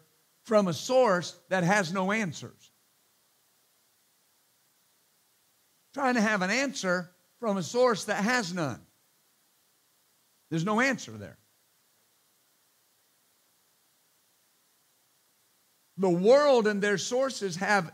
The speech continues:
information, they have questions, but they have no answers.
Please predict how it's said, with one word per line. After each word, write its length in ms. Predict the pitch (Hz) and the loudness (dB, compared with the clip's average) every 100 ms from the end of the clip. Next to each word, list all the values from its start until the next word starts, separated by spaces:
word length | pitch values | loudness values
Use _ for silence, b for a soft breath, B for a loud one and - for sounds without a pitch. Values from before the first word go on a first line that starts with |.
| _ | _
information, 840 | 220 214 170 160 196 277 - 190 175 | -8 -6 -4 -4 -4 -4 -6 -8 -2
they 160 | 185 | 0
have 300 | 170 185 143 | 0 0 -4
questions, 880 | - 247 269 - - 160 127 151 156 - _ _ | -2 0 2 0 -8 -6 -6 -8 -12 -20 _ _
but 100 | 165 | -4
they 60 | 185 | 0
have 180 | 185 226 | 0 0
no 160 | 233 | -2
answers. 640 | 247 254 214 - - _ | -2 -4 -8 -14 -18 _